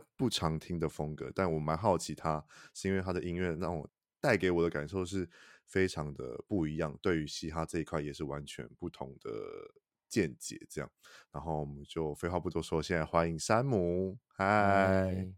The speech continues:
Speaker 2: 大家好，我是山姆。嗯，派克好。
Speaker 1: 对，你好。对，
Speaker 2: 嗯。
Speaker 1: 因为我自己一直以来都有跟大家讲说，就是我对于嘻哈这一块比较没有涉猎，虽然偶尔会听，
Speaker 2: 是。
Speaker 1: 但是听的频率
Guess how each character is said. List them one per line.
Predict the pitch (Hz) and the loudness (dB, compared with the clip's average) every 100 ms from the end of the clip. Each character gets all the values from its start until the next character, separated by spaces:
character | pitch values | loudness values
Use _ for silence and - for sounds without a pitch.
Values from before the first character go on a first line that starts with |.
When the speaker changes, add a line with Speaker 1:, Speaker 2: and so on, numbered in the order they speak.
| _ _ _ | _ _ _
Speaker 2:
大 | 92 | -12
家 | 87 92 | -8 -8
好， | 92 58 - _ _ | -8 -8 -14 _ _
我 | - 80 | -16 -12
是 | 85 87 82 - _ _ | -6 -4 -4 -8 _ _
山 | - 101 104 | -12 -6 -4
姆。 | 101 - _ _ _ - | -6 -10 _ _ _ -14
嗯， | 82 - - | -14 -14 -10
派 | 95 | -8
克 | - | -4
好。 | 87 | -6
Speaker 1:
对， | 57 _ _ _ _ _ _ | -6 _ _ _ _ _ _
你 | 80 80 | -4 -2
好。 | 78 80 67 - - _ | 2 2 2 -4 -12 _
对， | - 78 | -8 -4
Speaker 2:
嗯。 | 82 | 0
Speaker 1:
因 | 107 | 2
为 | 120 120 - _ _ _ _ | 2 0 -6 _ _ _ _
我 | 95 | 2
自 | 95 156 | 2 0
己 | - 90 82 80 | 0 0 0 0
一 | 127 117 | -2 0
直 | 95 | 0
以 | 82 | 2
来 | 80 | 4
都 | 95 90 | 6 4
有 | 85 | 4
跟 | 87 | 0
大 | 82 | 0
家 | 80 82 | 0 0
讲 | 71 67 | -4 -10
说， | - 76 73 | -6 -4 -4
就 | 80 | -6
是 | 73 78 73 | -6 -6 -2
我 | 92 85 | -2 2
对 | 123 98 | 4 4
于 | |
嘻 | 85 - | 2 -2
哈 | 85 87 | 0 0
这 | 85 87 | 0 -2
一 | |
块 | - 85 78 78 | -2 -4 -4 -4
比 | 85 | 2
较 | 92 87 85 - | 6 6 2 -2
没 | 90 | 0
有 | 78 | 0
涉 | - 87 69 | 2 2 2
猎， | 69 78 - - - | 0 -2 -4 -16 -2
虽 | - | 2
然 | 143 | 4
偶 | 98 98 98 | 6 6 6
尔 | 85 | 4
会 | 107 | 2
听， | 87 90 | 2 -2
Speaker 2:
是。 | |
Speaker 1:
但 | 98 101 | -2 0
是 | 101 | -2
听 | - - 104 | -4 -4 0
的 | 101 87 - _ _ _ _ _ | 2 0 -2 _ _ _ _ _
频 | - 80 82 95 | -6 -4 -4 -2
率 | 113 90 | 0 0